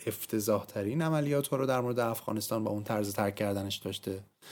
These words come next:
و خود همین قضیه در وجهه جهانی آمریکا، ترک کردن برجام، فشارهایی که از طرف‌های مختلف داره بهش میاد، همه اینها باعث شده که به صورت کلی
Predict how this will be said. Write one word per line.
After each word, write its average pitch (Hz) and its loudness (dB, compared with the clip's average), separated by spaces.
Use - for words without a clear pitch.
و 139 8
خود 208 8
همین 175 8
قضیه 113 4
در 110 2
وجهه 120 4
جهانی 160 8
آمریکا، 123 0
ترک 110 4
کردن 113 2
برجام، 139 4
فشارهایی 113 2
که 170 4
از 156 4
طرف‌های 135 2
مختلف 123 0
داره 117 0
بهش 110 -2
میاد، 113 0
همه 135 6
اینها 180 10
باعث 156 10
شده 151 2
که 156 0
به 139 4
صورت 117 0
کلی 120 0